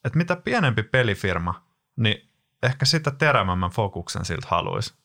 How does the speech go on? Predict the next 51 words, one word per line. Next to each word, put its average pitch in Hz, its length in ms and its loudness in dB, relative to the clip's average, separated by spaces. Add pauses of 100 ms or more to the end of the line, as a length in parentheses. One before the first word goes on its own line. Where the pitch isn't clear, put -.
(140)
Sä 123 120 0
mainitsit 123 420 2
ton - 120 0
Starbreezen, 82 840 0
niin 85 140 -6 (580)
sen 110 240 -2
lisäksi, 113 400 -2
että - 100 -8
siellä 98 220 0
iso 98 380 -2 (240)
niinku 92 320 -4
peli 95 280 0
floppas, - 760 -2
niin 92 300 0
niillähän 101 260 2
oli 98 100 0
kaiken 95 300 0
maailman 87 260 -4
V 90 320 0
R-viritystä 80 640 -6
ja 80 80 -2
ne 85 80 -6
saa 90 180 -2
rahaa 92 280 0
niinku 82 180 -6
poltettua 87 560 -6
ties 95 220 -4
kuinka 90 240 -4
moneen 50 360 -4
asiaan. - 400 -2 (560)
Ja 95 60 -4
se 101 120 2
ei 98 80 4
ollut 98 180 -2
mikään 95 260 0
ihan 98 120 -2
massiivinen 87 600 -4
firma. 82 420 -4
Et - 120 -10
toi 110 140 2
on, 117 80 0
että 117 120 -4
mitä 123 140 0
pienempi 127 420 0
yhtiö, 90 380 -4
niin 98 80 -6
sitä - 100 -10
terävämpi 90 500 0
fokus - 420 -6
sit - 160 -12
pitäisi - 320 -6